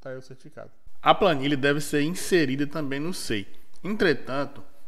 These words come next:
no sistema não é permitido que sejam anexados arquivos em X L S.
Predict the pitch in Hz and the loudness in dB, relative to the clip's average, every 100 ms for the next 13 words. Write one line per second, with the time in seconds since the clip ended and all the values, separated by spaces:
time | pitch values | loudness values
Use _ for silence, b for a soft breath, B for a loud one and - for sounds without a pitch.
0 | - - - 131 131 131 131 143 143 156 | -6 -4 -4 -4 -4 -4 -2 -2 0 -2
1 | 156 139 131 139 - 147 147 - - 143 | -2 -4 -4 -2 -2 -2 -2 -4 -2 0
2 | 165 170 151 131 - 120 123 123 - 131 | 0 0 -2 -4 -4 0 0 0 -4 -2
3 | 127 - 117 127 139 - - - - - | -2 -4 -4 -4 -4 -4 -6 -6 -6 -4
4 | 135 143 151 139 139 151 113 - - | -4 -4 -2 0 0 0 0 -2 -4